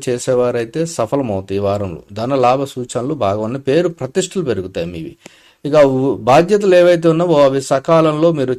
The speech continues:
చేయడానికి ప్రయత్నించండి. ఉద్యోగం వస్తువులైతే ఉద్యోగంలో మీకు మేలు జరగబోతుంది. అలాగే ఇంతకుముందున్న గందరగోళ స్థితి ఏదైతే ఉందో అది తొలగిపోతుంది. అవకాశాన్ని సద్వినియోగం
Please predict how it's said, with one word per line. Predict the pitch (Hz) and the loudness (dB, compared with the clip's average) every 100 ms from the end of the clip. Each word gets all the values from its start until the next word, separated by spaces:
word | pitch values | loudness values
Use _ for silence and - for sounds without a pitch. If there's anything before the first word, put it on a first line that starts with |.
| 127 | 0
చేయడానికి | 127 131 127 117 | 2 0 -2 -6
ప్రయత్నించండి. | 107 101 101 92 85 87 82 | -6 -6 -6 -12 -12 -10 -10
ఉద్యోగం | 78 117 123 147 147 | -8 -8 -2 0 0
వస్తువులైతే | 135 - 143 139 143 185 | -2 -2 -2 -2 -2 -2
ఉద్యోగంలో | 135 117 127 120 120 | -2 0 0 0 -2
మీకు | 113 107 107 | -4 -6 -6
మేలు | 104 107 | -4 -4
జరగబోతుంది. | 98 92 90 87 85 - 113 240 _ _ _ _ _ _ _ _ _ _ | -4 -8 -10 -12 -14 -12 -12 -12 _ _ _ _ _ _ _ _ _ _
అలాగే | 139 185 185 | 0 2 2
ఇంతకుముందున్న | 175 175 175 196 190 | 2 2 2 2 0
గందరగోళ | 139 135 151 175 160 160 | 0 0 2 2 4 2
స్థితి | 160 - 139 | 2 -2 -2
ఏదైతే | 131 131 127 139 | 0 0 -2 -4
ఉందో | 151 | -4
అది | 131 | -4
తొలగిపోతుంది. | 127 123 127 104 90 85 87 | -2 0 0 -2 -6 -10 -6
అవకాశాన్ని | 117 143 185 170 175 165 | -6 0 -2 0 -4 -2
సద్వినియోగం | 135 127 147 147 139 | -4 -4 -4 -4 -4